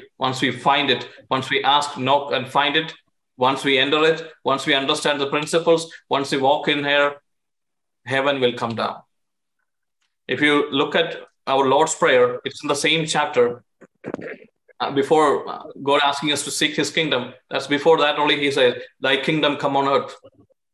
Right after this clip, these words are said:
That then he says, "Okay, you seek it." We are the ones who are supposed, we are kingdom agents, we are kingdom warriors. We are going to,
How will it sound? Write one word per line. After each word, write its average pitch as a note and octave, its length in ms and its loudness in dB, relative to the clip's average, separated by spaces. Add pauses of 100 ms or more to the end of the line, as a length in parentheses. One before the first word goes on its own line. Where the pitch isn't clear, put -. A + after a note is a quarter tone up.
(800)
That B2+ 240 -2
then D#3 240 4
he D3+ 60 2
says, C#3+ 240 2
"Okay, C#3+ 200 2
you B2+ 140 0
seek A#2+ 240 -2
it." - 240 -12 (300)
We C3 220 2
are D3 160 2
the C#3 100 2
ones C3 280 0
who C3 100 -2
are B2 40 0
supposed, B2 420 0
we C#3 80 2
are D3 80 4
kingdom C#3+ 360 0
agents, A#2+ 340 0
we C3+ 60 0
are C#3 60 2
kingdom C#3+ 400 0
warriors. B2+ 500 0 (240)
We C#3 60 0
are B2+ 100 2
going D3 280 2
to, D3 160 0